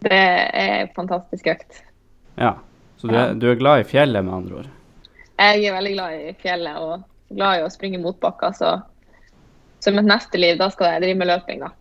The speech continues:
Speaker 1: <laughs>
Speaker 2: Ja, du er vel ikke den første skiløperen som har begynt å løpe ganske mye etterpå. Eh, men, eh, k-, k-, hvorfor liker du ikke å gå på rulleski?
Speaker 1: Nei, eh, det er et godt,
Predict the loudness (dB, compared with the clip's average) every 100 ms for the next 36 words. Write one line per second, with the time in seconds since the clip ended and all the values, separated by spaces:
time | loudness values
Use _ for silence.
0 | _ _ -4 -4 0 2 4 2 0 _
1 | -20 -20 -20 -6 -2 0 0 0 -2 0
2 | 0 -2 -2 -2 0 0 -2 -4 -2 -2
3 | -4 -10 -8 -8 -6 -8 -8 -10 -8 -4
4 | -4 -4 -6 -8 -6 -6 -4 -2 -4 -6
5 | -6 -8 -10 -20 -20 -20 -20 -20 -20 -18
6 | -16 -16 -16 -18 -18 -18 -18 -18 -8 0
7 | 4 4 4 2 0 -2 -4 -6 -6 -4
8 | -2 -2 -2 -4 -4 -4 -4 -4 -2 -4
9 | -4 -8 -8 _ -20 _ _ _ _ _
10 | _ _ _ _ -20 -20 -20 -20 -20 -20
11 | _ _ 6 8 8 8 6 6 4 2
12 | 0 -4 -8 -6 -4 -4 -6 -8 -8 -12
13 | -12 -14